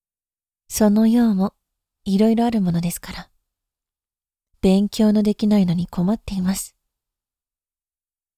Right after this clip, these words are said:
勉強もできないほど、待ち遠しいかね。宮本さんじゃあるまいし、第一家を持つとしても、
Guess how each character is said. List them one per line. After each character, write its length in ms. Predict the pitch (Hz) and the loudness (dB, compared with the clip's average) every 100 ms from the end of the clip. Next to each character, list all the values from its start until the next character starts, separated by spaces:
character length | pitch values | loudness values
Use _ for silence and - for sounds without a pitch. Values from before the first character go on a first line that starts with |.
| _ _ _ _ _ _ _ _ _ _ _ | _ _ _ _ _ _ _ _ _ _ _
勉 340 | 202 185 208 | 0 2 0
強 300 | 214 - 220 | -2 0 2
も 160 | 214 220 | 2 2
で 140 | 208 | 0
き 140 | 202 226 | -2 0
な 140 | 220 | 2
い 80 | 208 | 0
ほ 200 | 180 175 | -2 -8
ど、 180 | 185 - _ _ _ _ _ _ _ | -8 -10 _ _ _ _ _ _ _
待 280 | - 214 - | -4 -2 -2
ち 0 | |
遠 160 | 226 226 | -2 -2
し 220 | - 233 | -2 -6
い 40 | |
か 160 | - - | -6 -8
ね。 380 | 165 208 247 _ _ _ _ _ _ _ _ _ _ _ _ _ _ _ _ _ _ _ _ _ _ _ _ _ _ | -4 -4 -6 _ _ _ _ _ _ _ _ _ _ _ _ _ _ _ _ _ _ _ _ _ _ _ _ _ _
宮 260 | 190 170 180 | 0 2 2
本 240 | 214 226 | 0 -2
さ 200 | 254 262 | -4 -4
ん 60 | 262 | -4
じ 120 | 254 | -4
ゃ 40 | 262 | -4
あ 60 | |
る 100 | 220 | -4
ま 160 | 196 190 | -2 -2
い 60 | |
し、 240 | 190 - - _ _ _ _ _ _ _ _ _ - | -4 -10 -16 _ _ _ _ _ _ _ _ _ -2
第 340 | 202 214 226 | 2 2 0
一 300 | 202 - 196 | -2 -4 -2
家 260 | 185 226 240 | -2 0 0
を 80 | 190 | 0
持 160 | 196 | 0
つ 120 | 240 | -2
と 140 | - 180 | -6 -8
し 80 | - | -6
て 160 | - | -6
も、 260 | 185 170 | -4 -4